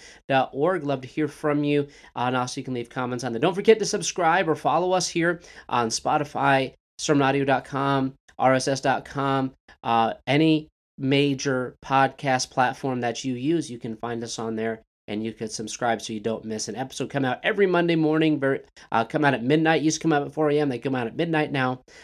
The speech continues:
Uh, so as soon as it turns Monday, you can be tuned in, and you can, uh, once it, uh, comes out,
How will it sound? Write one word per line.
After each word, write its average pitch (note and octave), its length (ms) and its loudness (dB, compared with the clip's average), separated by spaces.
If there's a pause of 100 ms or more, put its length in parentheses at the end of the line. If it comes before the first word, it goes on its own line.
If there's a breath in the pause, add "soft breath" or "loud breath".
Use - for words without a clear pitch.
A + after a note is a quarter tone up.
(120)
Uh, A#2 200 2
so A#2 300 0
as A2 100 -4
soon D#3 160 4
as C#3 80 -2
it C#3+ 100 -6
turns C#3 260 -2
Monday, C3+ 340 0
you A#2+ 180 -8
can A#2+ 120 -8
be A2+ 120 -4
tuned A#2 340 -2
in, A2+ 240 0 (380 loud breath)
and A2 280 -2
you A2+ 140 -4
can, A2 380 -6
uh, A2 80 -10
once A2+ 340 -6
it, G#2+ 220 -8 (140)
uh, G#2+ 220 -16 (120)
comes B2 300 -2
out, B2 260 2